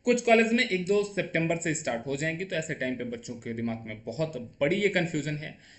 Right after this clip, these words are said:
कि आखिर second semester या फिर first year आप कह सकते हैं, fourth semester जिसको आप second year कह सकते हैं, या फिर final year का result कब तक आ सकता है। तो आज के इस video में अगले दो minute में मैं आपसे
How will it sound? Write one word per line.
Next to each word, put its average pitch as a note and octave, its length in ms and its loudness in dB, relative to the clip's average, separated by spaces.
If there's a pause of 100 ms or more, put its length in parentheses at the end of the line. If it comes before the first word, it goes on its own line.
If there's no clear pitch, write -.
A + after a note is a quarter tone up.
(140)
कि E3+ 60 4
आखिर D#3 380 4 (320)
second G#3+ 680 6 (380)
semester G3 500 0
या C#3 80 -2
फिर B2 160 -4
first E3+ 300 -4
year G3 140 2
आप F3+ 200 -2
कह F3+ 80 0
सकते - 280 -8
हैं, E3+ 200 -10 (160)
fourth G3 280 4
semester F#3 320 -2
जिसको C3 280 -4
आप A#2 180 -2
second F3+ 460 0
year F3+ 160 -2
कह F3 140 -2
सकते E3+ 260 -8
हैं, F3+ 60 -2
या E3+ 120 0
फिर E3 160 -4
final G3 640 2
year D3 220 0
का D3+ 140 0
result B2+ 500 -4 (140)
कब F#3+ 160 -2
तक G3+ 160 -2
आ C3 60 0
सकता - 380 -14
है। - 80 -20 (420)
तो D#3+ 60 4
आज F3+ 200 6
के B3+ 80 4
इस A#3+ 140 2
video G3 220 4
में G#3+ 80 0
अगले C3+ 260 -2
दो C3+ 180 0
minute G3+ 300 0
में G3+ 60 -4
मैं E3+ 120 -2
आपसे - 360 -6